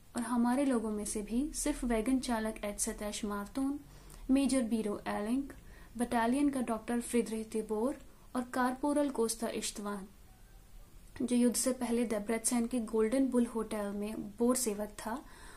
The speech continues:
और अपने फोड़ों का इलाज कराने के लिए मोर्चे के पीछे वाले अस्पताल में अपने तबादले के लिए अक्सर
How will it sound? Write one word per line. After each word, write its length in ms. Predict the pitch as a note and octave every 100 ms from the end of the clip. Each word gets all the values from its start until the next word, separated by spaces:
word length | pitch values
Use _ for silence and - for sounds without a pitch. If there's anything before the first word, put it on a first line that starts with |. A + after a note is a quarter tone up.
| - -
और 80 | C4+
अपने 280 | C4+ C#4
फोड़ों 420 | C#4+ - A3 A#3 C4+
का 140 | C#4
इलाज 320 | - A3 A#3 B3
कराने 420 | B3 A3+ A3 G#3+
के 140 | -
लिए 300 | G#3+ G#3+ A3
मोर्चे 460 | A#3+ A#3 A#3 - C#4+
के 140 | D4+
पीछे 360 | - A#3+ - D4+
वाले 240 | C4+ A#3+
अस्पताल 580 | A#3 A#3+ - G#3+ G#3 G3+
में 200 | G#3 A#3
अपने 260 | B3 B3+ A#3+
तबादले 640 | - G#3 G#3+ G#3 A#3 B3+
के 140 | A#3+
लिए 180 | G#3+ A3+
अक्सर 340 | G#3+ - -